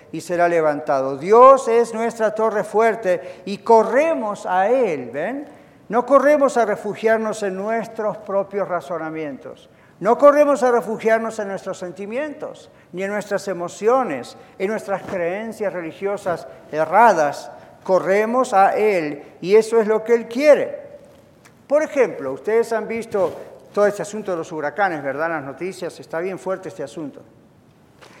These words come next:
Imagínense que usted es una persona que está allí en la calle caminando y de repente no puede evitarlo y vienen estos vientos, estos tornados increíbles.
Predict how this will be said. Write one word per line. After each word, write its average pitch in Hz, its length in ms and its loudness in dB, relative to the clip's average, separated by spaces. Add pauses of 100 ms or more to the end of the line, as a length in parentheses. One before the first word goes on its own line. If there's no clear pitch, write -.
(140)
Imagínense 311 640 0
que 254 120 -6
usted 262 220 -4
es 262 160 -4
una 233 200 -4
persona 220 460 -4
que 185 80 -6
está 208 320 2
allí 196 180 0
en 214 120 4
la 180 140 2
calle 269 360 2
caminando 220 520 -2
y 226 40 2
de 202 80 0
repente 247 580 0
no - 160 -6
puede 214 240 2
evitarlo 220 580 2
y 185 160 -2
vienen 202 300 -2
estos 185 280 -4
vientos, 196 480 -4
estos 180 320 -8
tornados 175 680 -2
increíbles. 160 1000 -6